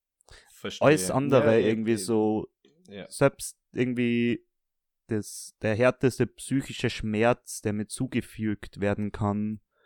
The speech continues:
Speaker 2: würde mich, glaub ich, nicht so weit bringen.
Speaker 1: Ja, ist immer schwierig, solche, solche Entscheidungen.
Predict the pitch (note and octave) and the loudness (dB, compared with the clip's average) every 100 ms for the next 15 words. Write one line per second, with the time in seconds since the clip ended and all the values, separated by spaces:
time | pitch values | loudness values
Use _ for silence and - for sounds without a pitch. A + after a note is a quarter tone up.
0 | _ _ _ _ _ _ _ _ _ _ | _ _ _ _ _ _ _ _ _ _
1 | _ - G#2+ G#2+ C#3 C3+ B2 A#2 A2 A2 | _ -10 -4 4 6 6 4 4 4 2
2 | G#2+ - G2 F#2+ - G2+ F#2+ F#2 F2 _ | -2 -2 -2 -2 -4 -6 -6 -10 -14 _
3 | _ _ - _ _ _ _ _ _ _ | _ _ -20 _ _ _ _ _ _ _
4 | _ _ - _ _ _ A2 F#2 E2+ F2+ | _ _ -20 _ _ _ -10 -6 -6 -6
5 | F2 G2 F#2 - F2 E2+ F2 F2 - - | -8 -10 -10 -12 -14 -12 -10 -12 -16 -16
6 | - F2+ F#2+ F#2 F#2 F#2 F2 F2 - F2+ | -12 -10 -8 -6 -4 -6 -6 -10 -12 -12
7 | F#2+ F2+ F2 F#2+ E2+ F2+ F#2 F#2 F2+ | -10 -10 -10 -10 -10 -8 -6 -6 -8